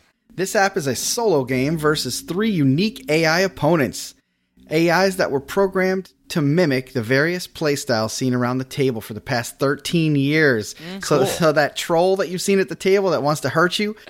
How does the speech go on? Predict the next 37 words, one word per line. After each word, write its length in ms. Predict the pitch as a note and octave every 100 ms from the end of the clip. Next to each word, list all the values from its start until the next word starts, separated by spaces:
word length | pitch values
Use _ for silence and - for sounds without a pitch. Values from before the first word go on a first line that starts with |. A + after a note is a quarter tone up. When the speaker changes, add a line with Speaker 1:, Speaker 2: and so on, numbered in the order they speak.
| G3+ G#3
Speaker 1:
he's 180 | F3+
programmed 580 | - - D#3 D#3 D#3 D#3+
right 280 | D3 D3+ E3+
in. 260 | F3+ B2+ C3+
<laughs> 200 | - G3 B3+ - A3+ -
Uh, 500 | G3 - D3+ D#3+ D#3+ -
depending 400 | - D3 G3+ A3+
on 140 | G3+ F3+
which 160 | F#3+ F3
of 60 |
the 80 | D3
three 320 | - D#3+ G3
of 60 | E3+
the 60 | D3+
six 240 | E3+ -
A 240 | D#3 D3
Is 120 | D3 C3+
you 80 |
face, 420 | A#2+ C#3 C#3+ C#3+ -
your 140 | A#2
interactions 560 | - D3 C#3 C3 D3+ C3+
will 80 |
change. 720 | C3 - B2+ A#2 D#2 - - -
It 100 | -
simulates 680 | - F3+ F3 E3 D#3+ D3+ -
as 200 | C3+ A#2
close 360 | - - E3+ F3+
as 100 | A3
possible 800 | - A3+ G3 - C3 B2 B2 - - _
the 180 | C#3+ C#3
emotionally 840 | C#3 B2 A#2 D3 - G3+ F#3 F#3 G3+
driven 440 | F#3+ G#3 F#3+ G3+
play 420 | - F#3+ D3 C3
of 120 | B2 A#2
facing 440 | - C#3 B2+ B2
live 600 | G#2 G#2+ A#2+ C3+ D#3 E3
opponents 680 | F3 - C3+ A#2 - -